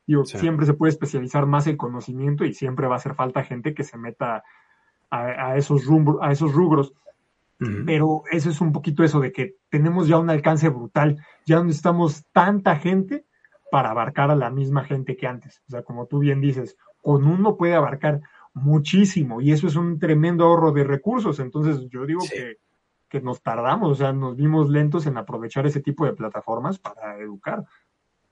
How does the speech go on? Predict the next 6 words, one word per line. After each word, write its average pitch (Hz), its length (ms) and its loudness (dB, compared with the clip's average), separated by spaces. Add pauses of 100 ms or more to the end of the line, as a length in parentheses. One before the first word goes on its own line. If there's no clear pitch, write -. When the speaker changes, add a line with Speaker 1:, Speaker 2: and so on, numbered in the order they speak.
(720)
Speaker 2:
Sí, 139 340 2
primero 139 680 4 (380)
se - 200 0
explotó 135 480 0
el 160 100 6
humor 156 460 4